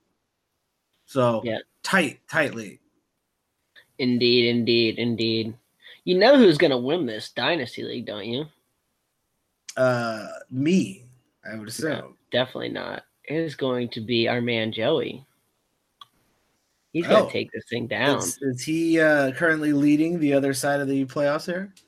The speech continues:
Speaker 2: Indeed he is.
Speaker 1: Wow. He could do it. So shout out to, uh, hashtag basketball Joey. Um, I think you can find him at hash basketball.
Speaker 2: Indeed you can.
Speaker 1: At least that is the official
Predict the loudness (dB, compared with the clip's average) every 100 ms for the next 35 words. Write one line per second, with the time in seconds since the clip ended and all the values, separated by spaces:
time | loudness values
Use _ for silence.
0 | -20 _ -8 -2 -2 0 0 2 0 -8
1 | -16 _ -14 -14 -14 _ _ -10 -6 -2
2 | 0 4 4 2 -4 -6 -4 -2 -2 0
3 | 0 0 0 0 0 -4 _ -20 -20 _
4 | -8 -2 2 2 0 -2 -2 0 0 -2
5 | -4 -4 0 2 2 -2 -6 _ _ _
6 | _ _ -12 -8 -8 -8 -12 -20 _ _
7 | _ -12 -10 -10 -8 -6 -4 -4 -4 -2
8 | 0 -2 -8 _ _ _ -6 -2 -2 -4
9 | -8 -12 -8 -6 -6 -6 -6 -6 -8 _
10 | _ _ _ _ _ -6 -2 0 0 -2
11 | 0 0 0 -4 -10 -6 -2 -2 -2 -2
12 | -2 -4 -4 -6 -2 0 0 0 -4 -4
13 | -12